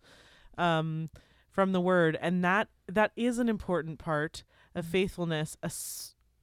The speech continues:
Speaker 2: Mm-hmm.
Speaker 1: because, not just because it's contrary and it's different,
Speaker 2: Mm-hmm.
Speaker 1: but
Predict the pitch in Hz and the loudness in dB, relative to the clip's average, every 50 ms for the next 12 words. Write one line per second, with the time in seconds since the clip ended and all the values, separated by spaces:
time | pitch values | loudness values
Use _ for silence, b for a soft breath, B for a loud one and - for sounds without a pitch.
0 | _ _ _ 202 165 170 196 190 202 214 - - - - 208 208 214 208 185 160 | _ _ _ -10 -4 -4 -2 -2 -2 -6 -8 -10 -6 -4 0 2 4 4 4 2
1 | 151 147 151 147 - - - - 170 202 208 208 202 175 214 214 - - 233 - | 0 -2 -6 -10 -12 -16 -14 -6 0 2 2 2 2 2 0 0 0 -2 -10 -10
2 | - 208 208 190 202 214 - - - - - 190 185 196 202 - - 196 185 185 | -4 -4 -4 -4 -4 -8 -10 -12 -16 -10 -4 -2 -2 -2 -2 -4 -4 -2 -2 -2
3 | 185 185 185 180 180 175 175 - - - - 185 180 - 180 175 175 175 170 175 | 0 -2 -2 -2 -2 -4 -6 -8 -8 -4 -4 -4 -2 -2 -2 -2 -2 -2 -4 -6
4 | - B B B B B 175 165 175 170 170 175 185 180 175 - | -12 B B B B B -12 -12 -12 -12 -4 0 2 2 2 2